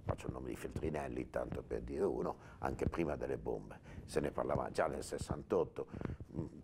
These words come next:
sui modelli di Marighella, della, del guerriglierismo latinoamericano, no? Eh, primo i palestinesi, queste cose. Quindi voglio dire,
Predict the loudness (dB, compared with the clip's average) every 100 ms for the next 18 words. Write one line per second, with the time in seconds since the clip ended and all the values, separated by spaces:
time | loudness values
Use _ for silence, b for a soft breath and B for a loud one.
0 | -6 2 2 4 4 4 4 4 2 0
1 | 0 -2 -2 0 4 6 6 4 2 2
2 | 0 2 2 2 0 -4 -6 -6 -8 -8
3 | -4 2 2 4 2 0 -2 -4 -6 -4
4 | -4 -2 0 2 6 6 4 2 2 2
5 | B B B 0 0 2 0 2 0 2
6 | 0 0 -4 -6 4 4 4 2 0 -4
7 | -16 -12 -8 0 2 0 0 2 4 6
8 | 6 4 0 -2 -4 -2 2 4 4 4
9 | 6 6 6 6 6 4 4